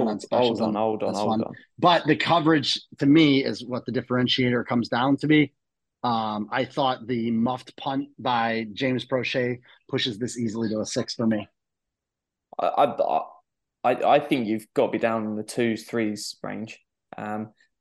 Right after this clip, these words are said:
Speaker 1: just for that muffed punt is s-,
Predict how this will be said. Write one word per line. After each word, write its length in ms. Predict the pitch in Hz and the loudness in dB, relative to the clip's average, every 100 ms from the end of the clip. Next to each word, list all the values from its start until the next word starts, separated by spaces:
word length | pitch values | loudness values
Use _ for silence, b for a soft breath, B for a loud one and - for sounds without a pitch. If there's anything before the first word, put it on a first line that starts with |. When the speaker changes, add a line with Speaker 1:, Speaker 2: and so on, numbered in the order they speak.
| _ _ | _ _
Speaker 1:
just 340 | - 175 - - | 4 4 4 -2
for 120 | 156 | 2
that 240 | 151 143 | 2 2
muffed 420 | 147 165 165 - | 2 2 0 -12
punt 420 | - 131 110 147 - _ _ _ _ _ - | -2 0 0 -2 -8 _ _ _ _ _ -4
is 420 | 127 135 135 - _ - | -2 0 -4 -10 _ -10
s-, 480 | - - - - | -6 -6 -6 -8